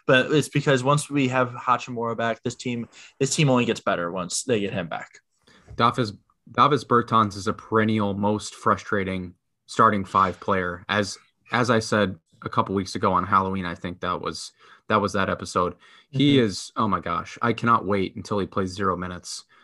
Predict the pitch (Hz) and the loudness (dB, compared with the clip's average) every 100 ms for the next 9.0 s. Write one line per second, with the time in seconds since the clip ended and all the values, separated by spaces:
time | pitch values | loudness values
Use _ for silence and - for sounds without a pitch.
0 | _ 104 107 107 104 107 113 - - 113 | _ -2 0 0 -2 -2 0 -2 -2 -4
1 | - 117 104 98 98 90 85 95 92 - | -2 -2 -2 -2 -2 -4 -2 -2 -2 0
2 | 104 95 87 90 92 87 87 95 90 85 | -2 0 -2 0 -2 -4 -4 -2 -2 -4
3 | _ _ _ _ 135 123 107 101 - _ | _ _ _ _ 4 4 4 0 -4 _
4 | 123 120 120 113 - 117 110 110 101 92 | 0 2 4 2 2 -2 0 0 0 0
5 | 92 - 101 87 - 98 95 85 104 92 | -4 -2 -2 -2 -2 -2 -2 -2 0 0
6 | 87 - 101 92 98 90 - - 101 90 | 0 0 0 2 0 2 0 -2 -4 -4
7 | - 82 85 101 - _ - - - 104 | -6 -10 -10 -12 -16 _ -20 -12 -2 0
8 | 85 90 87 85 92 - - 90 82 | 0 -2 -6 -2 -2 -4 -6 -6 -6